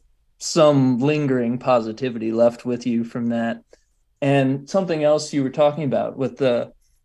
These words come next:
early use of mascots being actual animals paraded around the field, that kind of thing.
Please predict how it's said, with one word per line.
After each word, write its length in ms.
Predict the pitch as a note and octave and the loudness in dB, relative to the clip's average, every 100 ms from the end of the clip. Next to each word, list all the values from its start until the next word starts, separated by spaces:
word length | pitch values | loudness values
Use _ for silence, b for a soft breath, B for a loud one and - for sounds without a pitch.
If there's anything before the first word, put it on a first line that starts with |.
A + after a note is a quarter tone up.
| _ _ _ - | _ _ _ 0
early 320 | D3 D3 C#3 | 2 4 4
use 320 | A#2+ C3 C#3 | 4 0 0
of 120 | B2 A#2 | -6 -4
mascots 800 | A#2+ A#2+ - B2 A#2+ A#2 - - | 0 0 0 0 0 -2 -8 -8
being 600 | B2+ A#2 A2+ A2+ A2+ A#2 | -4 -2 -2 -4 -8 -2
actual 420 | B2 A#2+ - A#2 G#2 | 0 0 0 -4 -2
animals 600 | A2 A#2+ B2 B2 B2 A#2 | -2 -2 -2 -2 -4 -6
paraded 480 | - C3 B2+ A#2+ A2+ | -4 0 0 0 -2
around 300 | A2+ A#2 A#2 | -2 -2 -2
the 80 | |
field, 520 | A2+ B2+ B2 A#2+ A2 A#2 | -4 -2 0 0 -2 -2
that 220 | A#2 - | -4 -4
kind 220 | B2 A#2 | -6 -6
of 80 | A2+ | -8
thing. 480 | - B2 A#2+ A#2 | -6 -6 -6 -10